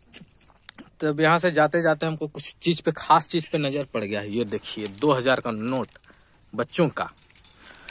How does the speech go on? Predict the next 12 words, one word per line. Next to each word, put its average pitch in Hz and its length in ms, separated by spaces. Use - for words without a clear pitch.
एक 170 280
पैकेट 160 360
लेगा 185 440
और 208 320
दस 131 240
बीस 156 160
हज़ार 151 160
रुपया 151 220
का 143 80
मालिक 139 300
बन 123 180
जाएगा। 92 360